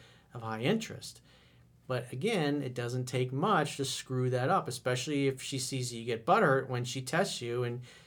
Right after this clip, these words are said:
she messes around with him. Like, as you can see, she's kinda jerking him around a little bit. She's not getting right to the point and trying to make a date. And that's the important thing. That's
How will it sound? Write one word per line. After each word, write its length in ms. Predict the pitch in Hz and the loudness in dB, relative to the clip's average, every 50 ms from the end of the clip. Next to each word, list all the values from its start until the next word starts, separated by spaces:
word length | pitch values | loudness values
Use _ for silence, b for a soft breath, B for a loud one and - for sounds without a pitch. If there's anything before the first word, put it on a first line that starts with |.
| B B | B B
she 160 | - - 135 | -4 0 2
messes 360 | 135 135 135 139 156 151 160 | 4 4 4 4 2 0 2
around 360 | 165 165 170 196 240 277 277 | 2 4 4 4 4 4 4
with 120 | 226 160 151 | 2 0 0
him. 120 | 120 110 | -2 -4
Like, 180 | 110 110 - 143 | -4 -4 -4 -4
as 60 | 151 | -4
you 80 | 170 | -4
can 80 | 208 226 | -2 -2
see, 420 | 220 - 302 285 240 233 226 226 B B B B | 0 2 2 2 2 2 0 -4 B B B B
she's 140 | B - - | B -8 0
kinda 220 | - 240 247 247 | 4 6 6 6
jerking 320 | 190 208 240 254 247 254 254 | 8 8 8 8 8 8 8
him 60 | 247 | 8
around 320 | 247 262 269 294 294 269 | 8 8 10 10 10 10
a 60 | 214 | 10
little 220 | 165 147 139 127 117 | 10 10 8 8 6
bit. 220 | 113 117 113 110 | 4 2 0 0
She's 120 | - 143 147 | 0 0 4
not 280 | 160 175 185 160 156 | 4 6 4 4 4
getting 240 | 170 180 160 156 147 | 2 2 2 2 2
right 260 | 147 151 156 165 160 | 4 6 6 6 4
to 80 | 160 156 | 0 -4
the 80 | 143 | -6
point 460 | 135 - - 151 156 156 165 160 160 160 B B B B B B B | -4 -2 0 2 4 4 4 2 0 -4 B B B B B B B
and 480 | - 127 127 123 123 123 123 127 123 | -2 0 2 2 2 2 2 0 -2
trying 360 | 123 - - 139 135 131 131 131 | -2 0 4 4 6 6 4 4
to 40 | |
make 300 | 131 131 131 131 131 127 | 2 4 4 4 2 2
a 60 | 127 131 | 0 2
date. 360 | 131 175 226 214 151 131 127 120 | 6 6 8 8 6 4 0 -4
And 200 | 120 120 120 127 | -4 0 4 6
that's 440 | 127 127 139 143 147 - - - - _ _ _ _ _ - | 8 8 8 6 4 -2 -6 -8 -10 _ _ _ _ _ -4
the 60 | 139 | -2
important 360 | 131 127 - - 123 - - | -2 -2 -2 -4 -4 -2 0
thing. 260 | - 214 226 175 135 | 2 4 4 4 4
That's 280 | 123 120 123 123 - | 2 0 -2 -4 -6